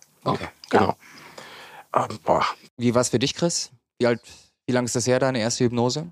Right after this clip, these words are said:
Speaker 2: Mit der Hypnose, jetzt hab ich zweitausendsechzehn hab ich angefangen.
Speaker 1: Ah, okay. Mhm.
Speaker 2: Ähm, ja, mit der Erotik bin ich jetzt seit zweitausendachtzehn dabei.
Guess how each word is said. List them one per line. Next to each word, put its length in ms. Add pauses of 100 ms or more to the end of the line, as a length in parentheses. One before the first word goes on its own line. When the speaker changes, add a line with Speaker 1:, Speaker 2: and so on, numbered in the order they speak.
Speaker 2:
Mit 200
der 120
Hypnose, 420
jetzt 180
hab 80
ich 80
zweitausendsechzehn 760
hab 100
ich 140
angefangen. 520
Speaker 1:
Ah, 80
okay. 220 (140)
Mhm. 240
Speaker 2:
Ähm, 760
ja, 300
mit 160
der 60
Erotik 340
bin 100
ich 120
jetzt 200
seit 320
zweitausendachtzehn 1300
dabei. 380